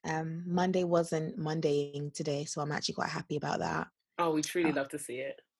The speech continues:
Speaker 1: we love to see it. How about you?
Speaker 2: Um, I'm okay. Um, my brother made me some food, so I went to the shop after work. Um, and so I bought some salmon.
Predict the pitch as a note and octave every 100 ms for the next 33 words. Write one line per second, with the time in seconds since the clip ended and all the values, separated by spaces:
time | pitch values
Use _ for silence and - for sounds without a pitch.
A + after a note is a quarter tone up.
0 | _ _ F3 D3+ - G#3+ G3+ A#3 D#4 D4+
1 | G3 F3+ E3+ E3 E3+ F#3 - E3+ F3 F#3+
2 | _ _ F3 E3+ E3 D#3+ F#3 A3 A3 A3
3 | G#3 F3 C#3+ - D3 D3+ C#3+ D3 D3+ -
4 | - D#3+ D#3+ F3 E3 D3 D3 - _ _
5 | E3 E3 D#3+ D#3 D3 D3 D3 E3 E3+ D#3
6 | D3+ - D3 B2+ D3 C3+ - C#3 C3+ C3+
7 | C3 - - - - - - - - D3
8 | D#3 D3 C3+ C3+ C3 C#3 F#3+ _ F3 D#3
9 | D3 - E3 C#3+ C#3 D3 - _ _ _
10 | _ _ - E3 E3+ C#3+ F3 E3 E3 E3
11 | G3+